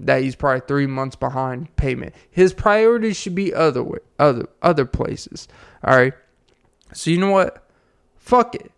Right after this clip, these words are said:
Fuck the holiday season. I am broke. Everyone told me Santa existed, and now Santa is making me come out of pocket. Maybe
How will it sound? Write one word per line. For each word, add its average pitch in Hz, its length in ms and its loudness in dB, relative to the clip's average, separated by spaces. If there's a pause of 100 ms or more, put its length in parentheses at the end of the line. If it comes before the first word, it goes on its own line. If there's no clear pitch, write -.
(300)
Fuck 233 320 0
the 180 100 4
holiday 131 400 2
season. 139 380 -4 (100)
I 214 160 2
am 139 280 -6
broke. 151 440 -2 (520)
Everyone 208 340 2
told 180 240 2
me 165 120 4
Santa 165 380 2
existed, 135 600 0 (280)
and 160 220 -2
now 202 380 0 (320)
Santa 226 400 0
is 180 160 -4
making 196 280 -6
me 233 180 -6
come 156 220 -8
out - 180 -12
of - 100 -16
pocket. - 340 -14 (600)
Maybe 240 500 4